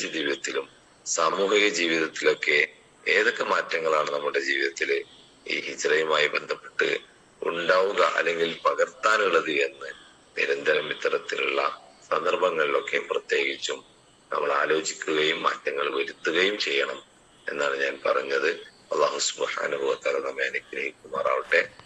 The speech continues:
അവന്റെ ഇഷ്ടദാസനുമായ അല്ലാഹു നമ്മെ ഉൾപ്പെടുത്തുമാറാവട്ടെ.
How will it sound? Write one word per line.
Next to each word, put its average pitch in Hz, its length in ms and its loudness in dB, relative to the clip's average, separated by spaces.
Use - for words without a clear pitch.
അവന്റെ 78 400 2
ഇഷ്ടദാസനുമായ 69 880 0
അല്ലാഹു 67 320 0
നമ്മെ 67 240 -4
ഉൾപ്പെടുത്തുമാറാവട്ടെ. 67 1000 -2